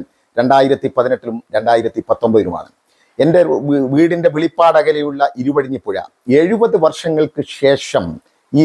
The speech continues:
വീടുണ്ടാക്കിയതിന് ശേഷം, എൻ്റെ വീടുണ്ടാക്കിയതിന് ശേഷം എഴുപത് വർഷങ്ങൾക്ക് ഇപ്പുറം ചരിത്രത്തിൽ ആദ്യമായി രണ്ടായിരത്തി പതിനെട്ടിൽ എൻ്റെ വീടിൻ്റെ മുറ്റത്ത് വന്ന് അകത്തേക്ക് നോക്കി തത്തിക്കളിച്ചു തിരിച്ചുപോയി. പക്ഷേ രണ്ടായിരത്തി പത്തൊമ്പതിൽ വീണ്ടും ഇരുവഴിഞ്ഞിപ്പുഴ ഇരമ്പിയാർത്ത് വന്നപ്പോൾ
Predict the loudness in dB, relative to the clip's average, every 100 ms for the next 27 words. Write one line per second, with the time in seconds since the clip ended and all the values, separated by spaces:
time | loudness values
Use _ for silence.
0 | 4 4 4 2 2 0 -2 -2 -2 -4
1 | -4 -4 -4 -6 -6 -2 -2 0 -4 -4
2 | -10 -6 -2 0 0 0 0 -2 -2 -2
3 | -6 -20 _ -2 0 0 0 0 0 0
4 | -2 0 2 2 0 0 0 -2 0 0
5 | 0 -4 -6 -4 -2 -2 -4 -8 -10 _
6 | _ 0 2 2 2 2 2 0 -2 -4
7 | -2 0 -2 -2 -2 0 0 -2 0 -4
8 | -4 -6 -6 -6 -2 0 0 -2 -2 0
9 | 0 0 -2 -4 -8 _ _ -4 0 2
10 | 2 2 2 2 -2 -6 -6 -6 -4 -2
11 | -2 -4 -4 -4 -4 -2 0 0 -2 0
12 | 2 2 0 -2 -2 0 0 0 -2 -4
13 | -4 -4